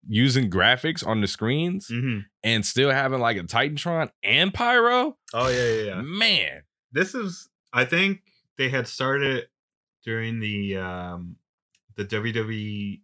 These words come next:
Speaker 2: E C W run, like, towards the end, where they
Speaker 1: Mm.
Speaker 2: moved into, like, the, the, this was during their transition to H D,
Speaker 1: Mm-hmm.
Speaker 2: where, like, they started doing that. So once they officially moved over to H D is when they had, like,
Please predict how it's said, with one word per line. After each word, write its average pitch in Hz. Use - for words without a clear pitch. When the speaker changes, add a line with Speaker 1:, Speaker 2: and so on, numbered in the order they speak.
Speaker 2:
E 110
C 107
W 104
run, 120
like, 101
towards 104
the 95
end, 123
where 113
they 110
Speaker 1:
Mm. 104
Speaker 2:
moved 110
into, 104
like, 95
the, 104
the, 107
this 117
was 107
during 117
their 104
transition 104
to 101
H 110
D, 131
Speaker 1:
Mm-hmm. 101
Speaker 2:
where, 110
like, 107
they 101
started 107
doing 107
that. 120
So 113
once 123
they 123
officially 113
moved 107
over 104
to 95
H 104
D 113
is 98
when 98
they 92
had, 95
like, 90